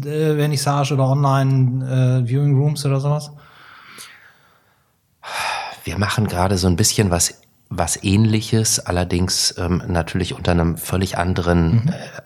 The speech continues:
Speaker 2: anderen Vorzeichen. Und insofern kann ich jetzt nicht das Lied singen davon, dass man Kunst live erleben muss,
Speaker 1: Mhm.
Speaker 2: weil wir einfach im Moment kaum die Möglichkeit
Speaker 1: Das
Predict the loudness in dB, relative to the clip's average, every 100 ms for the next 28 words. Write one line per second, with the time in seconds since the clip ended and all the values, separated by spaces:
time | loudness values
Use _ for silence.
0 | -6 -2 -2 -2 -2 -2 0 0 2 0
1 | 0 -2 0 -2 -2 -10 -10 -8 0 2
2 | 2 2 2 2 -2 -12 -20 -20 -18 -16
3 | -16 -6 -2 0 0 0 0 0 -2 -2
4 | 0 -2 -2 0 4 4 2 2 0 0
5 | 0 -2 -12 -20 _ -20 _ -6 0 0
6 | 2 0 0 -2 0 0 -2 -2 0 2
7 | 0 -2 -2 -2 -2 -2 -6 -4 0 0
8 | 0 0 0 0 0 -2 -2 2 2 4
9 | 2 2 -4 -6 -6 -4